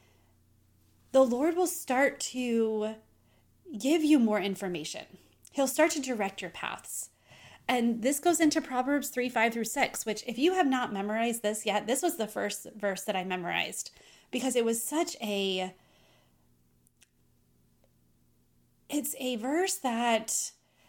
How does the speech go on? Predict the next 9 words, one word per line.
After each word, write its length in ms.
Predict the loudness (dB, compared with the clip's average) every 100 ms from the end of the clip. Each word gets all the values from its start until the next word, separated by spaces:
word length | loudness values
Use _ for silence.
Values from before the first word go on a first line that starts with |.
| _ _ _ -20 _ _ _
took 240 | -2 2
a 40 | 2
lot 260 | 2 2
of 60 | 2
the 60 | 2
responsibility 760 | 0 -2 -2 -4 -2 0 0
off 240 | 0 -4 -6
of 180 | -6
me 420 | -6 -2 0 0